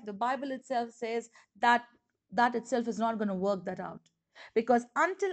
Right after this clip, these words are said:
unless we do not have a communion with Jesus,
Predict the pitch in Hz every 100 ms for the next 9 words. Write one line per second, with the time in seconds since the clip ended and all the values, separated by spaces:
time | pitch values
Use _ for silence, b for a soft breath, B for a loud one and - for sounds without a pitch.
0 | - 262 262 226 196 180 - 233 220 240
1 | 240 269 294 - - 285 277 - 254 220
2 | 220 277 349 285 208 185 170 - 190 180
3 | 180